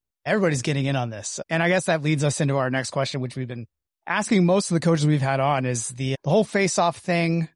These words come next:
went crazy down in I M L C A. People wanna get rid of it. People wanna just do rakes. People don't wanna clamp. What's your opinion on changing face-offs?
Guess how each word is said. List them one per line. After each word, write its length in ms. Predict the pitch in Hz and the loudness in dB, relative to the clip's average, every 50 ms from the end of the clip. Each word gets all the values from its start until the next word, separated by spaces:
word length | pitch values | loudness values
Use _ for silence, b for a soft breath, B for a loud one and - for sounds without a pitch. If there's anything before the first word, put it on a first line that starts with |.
| _ _ _ _ _ _ _ | _ _ _ _ _ _ _
went 160 | - 160 165 135 | -4 -4 -4 -2
crazy 440 | - 170 165 160 156 143 156 160 151 | -2 0 0 2 2 2 0 0 0
down 200 | 127 151 147 147 | 0 0 0 0
in 40 | 147 | 0
I 160 | 147 147 147 | 0 0 0
M 100 | 147 147 | 2 2
L 120 | 147 147 147 | 2 0 0
C 240 | - - 147 139 | -2 -4 -4 -2
A. 360 | 135 135 135 135 135 131 127 - _ _ _ _ _ _ _ - | 0 0 0 0 -2 -2 -4 -6 _ _ _ _ _ _ _ -4
People 180 | 165 160 151 | 0 0 2
wanna 140 | 151 147 143 | 2 0 0
get 140 | 131 139 135 | 0 -2 0
rid 280 | 139 160 170 175 170 | 0 2 2 2 4
of 140 | 165 165 147 | 2 2 2
it. 500 | 151 160 160 156 156 156 156 156 147 - - | 2 2 2 2 2 2 2 0 -2 -4 -4
People 400 | - 143 135 - 143 139 139 135 | -2 -2 0 0 0 0 0 0
wanna 200 | 135 139 131 131 | 0 -2 -2 -4
just 260 | 123 - 165 135 - | -2 -2 -4 -4 -4
do 160 | - 147 135 | -4 -6 -6
rakes. 640 | 127 123 139 160 160 160 160 156 - - - - - | -4 -4 -2 -2 0 0 0 -2 -4 -6 -10 -10 -8
People 240 | - 156 143 123 135 | -8 -6 -4 -4 -2
don't 160 | 135 139 139 | -2 0 0
wanna 180 | 135 131 117 110 | 0 -2 -4 -6
clamp. 520 | - - 170 165 160 160 156 147 - _ _ _ _ _ - - _ _ _ _ _ _ - | -4 -2 0 2 2 2 0 -2 -4 _ _ _ _ _ -20 -20 _ _ _ _ _ _ -4
What's 220 | 160 165 147 - | -2 -2 0 0
your 100 | 160 147 | 0 0
opinion 380 | 139 - - 143 131 120 123 120 | 0 0 -2 -4 -4 -2 -4 -4
on 300 | 117 117 117 110 110 - _ _ _ _ | -4 -6 -6 -8 -10 -14 _ _ _ _
changing 340 | - - 151 131 123 123 113 | -6 -4 -2 -2 -4 -4 -8
face-offs? 720 | - 123 107 95 - 107 95 92 - - - - - - | -8 -10 -10 -10 -10 -10 -12 -12 -12 -14 -14 -16 -16 -18